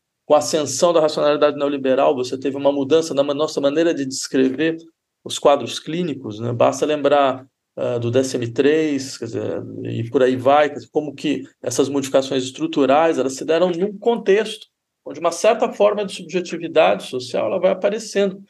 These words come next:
E essa forma de subjetividade social não tá só ligada às suas disposições normativas, mas também tá ligada às suas, às suas tran-, digamos assim, às suas transgressões possíveis, suas formas de adoecimento,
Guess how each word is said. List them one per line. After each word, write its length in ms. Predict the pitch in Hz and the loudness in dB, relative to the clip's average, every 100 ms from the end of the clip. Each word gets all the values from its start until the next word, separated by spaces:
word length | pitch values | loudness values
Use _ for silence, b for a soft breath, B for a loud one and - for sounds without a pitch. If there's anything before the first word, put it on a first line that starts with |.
| b - | b -6
E 60 | 143 | -2
essa 180 | 139 156 | 0 2
forma 240 | - 170 175 | 4 2 2
de 60 | |
subjetividade 680 | 170 151 143 139 143 143 - | -6 -8 -8 0 2 2 -2
social 300 | 123 165 190 | -6 0 0
não 60 | |
tá 120 | 196 202 | 0 0
só 300 | - 208 185 | 0 -2 -2
ligada 340 | 160 156 165 165 | -4 2 4 2
às 60 | |
suas 180 | 160 156 | -2 -8
disposições 560 | - - 139 131 151 135 | -6 -4 -4 -4 -6 -2
normativas, 840 | 139 131 120 - - 208 147 - - _ _ _ - | 0 0 -4 -8 -4 -2 -2 -6 -14 _ _ _ -4
mas 200 | 123 127 | -2 0
também 220 | 135 180 | 2 2
tá 120 | 196 | 2
ligada 340 | 160 131 196 226 | 2 4 2 2
às 60 | |
suas, 300 | - 185 - | 0 0 0
às 140 | 147 - | -4 -2
suas 220 | 180 - | -4 -2
tran-, 360 | - 196 208 | 0 2 0
digamos 320 | 139 139 160 160 | -2 -4 0 0
assim, 220 | 160 143 | -2 -4
às 80 | 127 | -6
suas 180 | 139 | -8
transgressões 640 | - 170 170 156 151 - 175 | -4 -2 0 -2 -4 -4 -6
possíveis, 720 | - 131 - 190 196 - - _ _ | -6 -10 -6 -4 -4 -6 -14 _ _
suas 200 | - 139 | -4 -2
formas 480 | - 185 196 190 165 | 0 4 4 4 0
de 80 | 143 | 0
adoecimento, 920 | 139 139 - 127 143 180 180 185 - | 0 -4 -6 -6 0 2 0 -2 -12